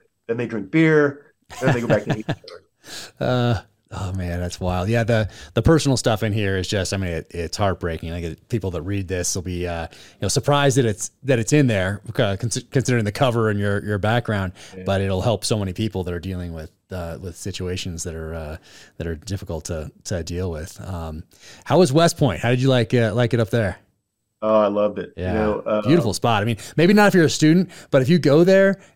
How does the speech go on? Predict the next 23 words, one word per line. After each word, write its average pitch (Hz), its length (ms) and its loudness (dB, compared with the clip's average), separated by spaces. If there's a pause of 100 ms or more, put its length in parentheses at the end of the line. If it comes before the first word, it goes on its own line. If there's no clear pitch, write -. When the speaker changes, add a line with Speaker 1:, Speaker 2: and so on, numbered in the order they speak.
Speaker 2:
it 240 100 4
is 214 80 6
a 135 80 2
beau-, 160 220 0
the 143 120 0
architecture 180 840 2
is 147 280 2
just, 139 260 -6
I - 240 -12
mean, 147 80 0
it's 123 80 -6
just 147 200 -2
Speaker 1:
Yeah. 151 60 6
Speaker 2:
so 127 40 2
stark 160 600 0
and 123 120 -6
imposing 160 640 2
in 131 80 2
that 113 140 -2
location 165 600 -2
and 120 100 0
that 107 140 -4
history. 170 600 0